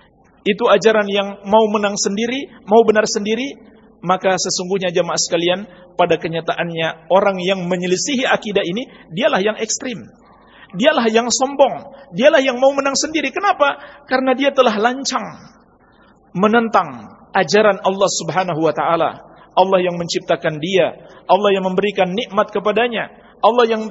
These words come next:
terus-menerus memberikan rezeki kepadanya. Kok bisa-bisanya dia menentang syariat Allah, apalagi dengan memberikan label-label yang buruk, ekstrim, radikal, dan sebagainya.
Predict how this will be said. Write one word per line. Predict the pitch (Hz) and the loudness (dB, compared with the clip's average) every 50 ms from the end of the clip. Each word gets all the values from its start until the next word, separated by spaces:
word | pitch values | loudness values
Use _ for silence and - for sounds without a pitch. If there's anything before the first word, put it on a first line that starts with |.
| 220 | 0
terus-menerus | 233 247 240 - 233 247 247 262 285 277 277 262 | 0 0 0 0 -2 0 0 2 2 0 0 -2
memberikan | 247 240 247 269 269 - 269 269 | 0 0 0 0 2 2 0 2
rezeki | 254 269 269 220 269 294 - 311 294 | 2 0 0 0 -2 -4 -4 -4 -4
kepadanya. | 277 269 294 277 294 311 302 277 240 165 - - - - - _ _ - | -2 -2 0 0 0 0 -2 -4 -8 -10 -12 -18 -20 -20 -20 _ _ 0
Kok | 269 220 208 | 0 0 2
bisa-bisanya | 202 180 233 202 196 196 - 226 233 226 226 | 2 0 2 0 0 0 -2 -2 -2 -2 -2
dia | 202 180 202 | 0 2 2
menentang | 202 190 196 202 240 240 247 226 202 175 151 127 113 - - - - - _ - | 2 2 0 -2 -2 -4 -2 -2 -2 -2 -2 -6 -14 -18 -20 -20 -20 -20 _ -6
syariat | - - 190 190 214 220 208 214 - | -2 -2 -2 2 2 2 2 2 0
Allah, | 190 196 196 202 220 208 165 151 - - - - - _ - | -2 -2 -2 -2 -4 -4 -4 -8 -12 -20 -20 -20 -20 _ -6
apalagi | 185 185 185 190 185 202 214 180 196 196 180 | -4 -2 0 2 2 2 2 0 -4 -4 -4
dengan | 180 180 185 196 202 208 208 - - - - - _ - | -4 -2 -2 -2 -4 -4 -8 -12 -16 -20 -20 -20 _ -4
memberikan | 175 175 170 165 214 214 214 - 196 175 165 156 147 - - - - - _ | -2 0 0 0 0 0 0 -2 -4 -4 -4 -8 -14 -18 -20 -20 -20 -20 _
label-label | - - 156 190 208 190 185 208 196 196 196 202 180 214 214 | -4 0 2 2 2 4 2 2 2 2 2 2 2 2 2
yang | 202 202 202 208 202 | 2 0 -2 0 2
buruk, | 240 311 339 277 - - - - - - - - _ _ _ _ _ | 2 2 2 0 -4 -8 -16 -20 -20 -20 -20 -20 _ _ _ _ _
ekstrim, | _ 165 165 - - - - 180 175 170 160 156 151 156 170 - - - - | _ -10 -6 -4 -4 -2 0 0 0 -2 -2 -6 -12 -16 -18 -20 -20 -20 -14
radikal, | - 147 156 165 160 156 185 160 - 165 156 160 160 | -8 -2 -2 0 0 -2 -6 -4 -2 -2 0 0 0
dan | 147 160 202 | -2 -2 -2
sebagainya. | 214 - - 233 254 254 320 294 254 220 175 | -2 -2 0 2 2 0 0 -4 -10 -10 -12